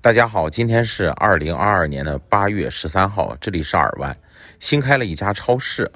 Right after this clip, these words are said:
结果呢，从早晨开始就排了这么长的队，好久都没有见过这种场面了。这种时候呢，一定得进来看一看。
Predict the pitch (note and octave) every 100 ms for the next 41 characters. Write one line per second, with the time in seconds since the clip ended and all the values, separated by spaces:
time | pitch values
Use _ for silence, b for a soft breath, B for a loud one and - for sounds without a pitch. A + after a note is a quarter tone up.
0 | b b b b b - A#2 G#2 E2+ F2
1 | F2+ A2+ A2+ B1 A1 A2 A#2+ F#2 E2 -
2 | - - _ b b F#2 D#2 - D2+ F2
3 | D#2 - A2+ F#2+ D2+ - C2 C#2 F2 -
4 | _ _ _ b b b - F2+ A#2+ G#2+
5 | E2+ A#2+ G2+ F#2+ E2+ A#2 F#2 F2+ E2 G#2
6 | G2 - D2 C2+ D#2 - - _ _ _
7 | _ _ _ _ _ _ _ - F3+ C#3+
8 | F#2+ - G2+ A#2 G#2 F#2+ G#2 D3 - G2
9 | G#2+ E2 D#2+ - G#2+ C2+ C2+ -